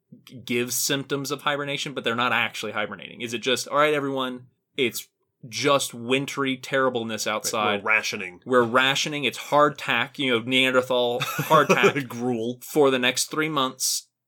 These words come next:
Speaker 1: Don't get, don't move around much. Like, we're just hunkering down." Could that also impede growth spurts? Could
Speaker 2: Mm-hmm.
Speaker 1: that, you know, so it's, uh, how many, uh, answers are there for these symptoms?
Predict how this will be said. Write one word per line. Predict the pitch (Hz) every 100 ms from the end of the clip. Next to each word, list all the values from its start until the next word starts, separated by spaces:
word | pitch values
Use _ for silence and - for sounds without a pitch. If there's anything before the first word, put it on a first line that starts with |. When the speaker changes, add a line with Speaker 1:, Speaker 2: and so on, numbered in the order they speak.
| _ 127
Speaker 1:
Don't | 107 131 135 - _ _ _ - - 139
get, | 139 139
don't | 135 139
move | 147 131
around | 127 139 160
much. | 165 170 - - - -
Like, | 135 123
we're | 123
just | 117 135 - - -
hunkering | 143 151 160
down." | 156 156 135 135 _ _ _
Could | - 139
that | 131 131 -
also | 127 127 139 127 127 127 123 _
impede | 156 131 131 143 127
growth | 131 135
spurts? | - - 143 - - - - -
Could | 101 123
Speaker 2:
Mm-hmm. |
Speaker 1:
that, | 117 113 - _ _ _ _ _
you | 269
know, | 233
so | - 180
it's, | 165 - -
uh, | - 139 131 151 -
how | - 156 165
many, | 160 156 143 139 131 127
uh, | 139 123 117
answers | 151 147 127 120
are | 113
there | 110 104
for | 120 110
these | 107
symptoms? | - 107 - 53 - -